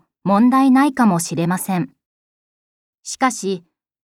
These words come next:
自ら考え実行するという部下自身の成長を期待しているなら、このやり方では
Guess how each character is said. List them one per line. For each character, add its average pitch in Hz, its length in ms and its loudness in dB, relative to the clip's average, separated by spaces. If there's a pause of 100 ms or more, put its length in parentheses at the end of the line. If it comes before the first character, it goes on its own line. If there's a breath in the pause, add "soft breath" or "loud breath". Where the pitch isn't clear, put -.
自 269 260 0
ら 208 300 -2
考 233 400 0
え 202 180 0
実 165 300 -12
行 262 220 -2
す 240 160 -6
る 254 120 -2
と 214 140 -2
い 170 200 -2
う 165 80 -8 (380)
部 226 140 0
下 311 160 0
自 277 120 0
身 294 280 2
の 214 120 2
成 214 240 -2
長 233 320 0
を 220 80 0
期 - 180 -16
待 262 200 0
し - 120 -8
て 254 100 0
い 247 80 2
る 247 100 2
な 214 140 4
ら、 165 240 2 (400)
こ 202 160 -2
の 196 100 0
や 214 120 2
り 220 120 -2
方 226 240 -2
で 226 140 2
は 185 240 2